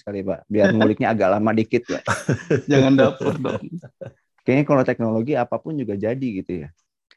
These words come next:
Speaker 1: Dari,
Speaker 2: Hmm.
Speaker 1: dari pengalaman yang si three D, kemudian Agicoin fisik,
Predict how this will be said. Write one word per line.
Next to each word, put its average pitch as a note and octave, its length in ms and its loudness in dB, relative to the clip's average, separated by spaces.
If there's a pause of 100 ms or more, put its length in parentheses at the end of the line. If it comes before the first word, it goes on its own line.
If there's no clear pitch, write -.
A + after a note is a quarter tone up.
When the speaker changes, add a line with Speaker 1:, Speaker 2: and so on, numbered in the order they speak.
Speaker 1:
Dari, A#2 480 6
Speaker 2:
Hmm. - 80 -20
Speaker 1:
dari A#2 240 4
pengalaman A2 480 0
yang G#2+ 80 -8
si F#2+ 160 -14
three F#2+ 240 -4
D, A2 120 -4 (440)
kemudian F2+ 560 0
Agicoin F2 720 -2
fisik, F#2+ 880 -2